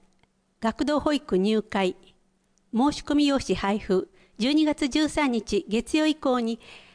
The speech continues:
各留守家庭児童会及び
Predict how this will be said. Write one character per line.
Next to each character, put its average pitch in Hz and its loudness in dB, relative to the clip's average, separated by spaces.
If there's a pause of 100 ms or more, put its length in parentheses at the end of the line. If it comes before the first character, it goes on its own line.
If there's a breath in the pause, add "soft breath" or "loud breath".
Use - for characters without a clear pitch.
(100)
各 269 -2
留 226 -2
守 294 -2
家 262 -2
庭 185 0
児 175 -4
童 220 0
会 175 -4
及 240 2
び 233 -4